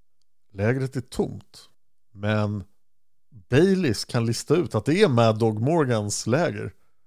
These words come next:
Det kanske finns en massa så här skäggbalsam och saker där.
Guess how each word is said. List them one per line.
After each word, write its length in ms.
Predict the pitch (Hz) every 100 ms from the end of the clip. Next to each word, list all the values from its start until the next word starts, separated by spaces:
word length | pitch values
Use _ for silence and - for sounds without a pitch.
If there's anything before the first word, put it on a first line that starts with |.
| - - -
Det 80 | -
kanske 260 | 107 107 -
finns 200 | 101 -
en 60 |
massa 240 | 101 - 95
så 100 | 101
här 260 | 95 95 98 - - - - - -
skäggbalsam 880 | - 107 98 101 117 110 - 107
och 80 | 98
saker 320 | - 104 -
där. 180 | 104 98